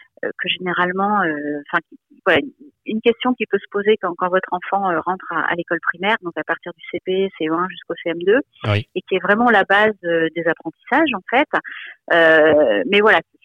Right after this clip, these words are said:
Speaker 1: ça peut être une profession qui, qui ne vous parle pas, donc on a des portraits de professionnels qui permettent de présenter des métiers, de présenter des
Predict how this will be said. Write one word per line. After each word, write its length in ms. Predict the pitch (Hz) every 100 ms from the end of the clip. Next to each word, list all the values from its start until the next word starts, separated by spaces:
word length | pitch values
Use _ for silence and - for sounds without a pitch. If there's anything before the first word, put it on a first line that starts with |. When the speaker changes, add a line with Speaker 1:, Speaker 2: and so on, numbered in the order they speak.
| _ -
Speaker 1:
ça 80 | 208
peut 80 | 262
être 120 | -
une 80 | 226
profession 460 | 220 220 - 240
qui, 140 | 240 _
qui 80 | 214
ne 60 | 196
vous 80 | 202
parle 260 | 196 196 -
pas, 160 | 226 320
donc 140 | 240
on 80 | 196
a 100 | 214
des 100 | - -
portraits 320 | - - 285
de 100 | -
professionnels 540 | - - - 196 185 370 403 - - - _ _
qui 80 | -
permettent 440 | 220 190 196 269 -
de 60 | 392
présenter 540 | - 247 247 220 233 220
des 120 | 208
métiers, 540 | 190 - 165 190 262
de 140 | 262 190
présenter 560 | - 214 196 - 208
des 140 | 202